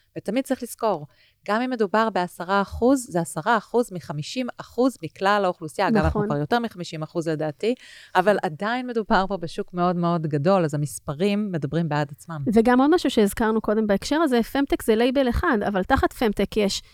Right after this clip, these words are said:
Speaker 2: מדיקל דיווייס, ווולנס, ודיאגנוסטיקס, ודאטה סיינס, ויש המון המון
Speaker 1: מהמם.
Speaker 2: דברים שהם רלוונטיים, והם היום תחת פמטק, ומחר אותה טכנולוגיה יכולה ללכת לפתרון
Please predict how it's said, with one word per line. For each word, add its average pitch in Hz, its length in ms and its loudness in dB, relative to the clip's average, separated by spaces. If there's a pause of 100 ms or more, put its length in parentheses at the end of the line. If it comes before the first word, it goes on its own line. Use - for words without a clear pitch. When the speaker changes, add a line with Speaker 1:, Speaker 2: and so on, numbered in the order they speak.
(180)
Speaker 2:
מדיקל 302 340 0
דיווייס, 226 540 2 (320)
ווולנס, 233 640 0 (100)
ודיאגנוסטיקס, 220 1000 0
ודאטה 220 380 2
סיינס, 247 380 0
ויש 254 180 0
המון 262 240 2
המון 311 180 6
Speaker 1:
מהמם. 220 100 2
Speaker 2:
דברים 359 340 4 (360)
שהם 247 240 6
רלוונטיים, 233 680 4
והם 208 180 4
היום 277 200 2
תחת 294 260 0
פמטק, 427 420 0
ומחר 233 300 2
אותה 202 240 0
טכנולוגיה 302 540 2
יכולה 262 300 4
ללכת 277 400 -2
לפתרון 247 580 0